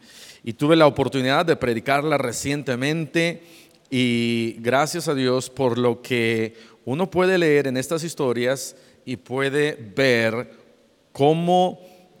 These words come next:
cómo hay ciertas cosas que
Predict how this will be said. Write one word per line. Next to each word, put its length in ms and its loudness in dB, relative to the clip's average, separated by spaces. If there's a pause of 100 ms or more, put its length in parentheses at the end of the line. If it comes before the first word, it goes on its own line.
(340)
cómo 500 -2
hay 180 0
ciertas 640 -2
cosas 600 0 (380)
que 1300 0